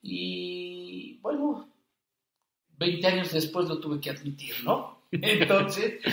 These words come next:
fíjate que fue bien complicado porque, eh, yo no quería hablar de cosas que habían sucedido en mi vida. Por ejemplo, soy un,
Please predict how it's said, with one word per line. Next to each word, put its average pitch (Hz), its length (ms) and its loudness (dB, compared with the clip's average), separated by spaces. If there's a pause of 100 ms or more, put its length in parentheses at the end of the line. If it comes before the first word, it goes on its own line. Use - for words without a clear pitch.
(380)
fíjate 208 320 4
que 170 100 -2
fue 170 240 0
bien 180 260 -4
complicado 185 800 -4
porque, 147 1120 0 (400)
eh, 147 960 -4 (100)
yo 180 140 0
no 208 220 0
quería 185 240 -2
hablar 190 340 -2
de 180 140 -6
cosas 151 840 -4 (320)
que 160 120 -6
habían 160 240 -2
sucedido 151 500 -4
en 151 100 -4
mi 151 80 -2
vida. 170 520 -4 (400)
Por 156 160 -8
ejemplo, 165 300 -10
soy 170 300 -6
un, 160 680 -6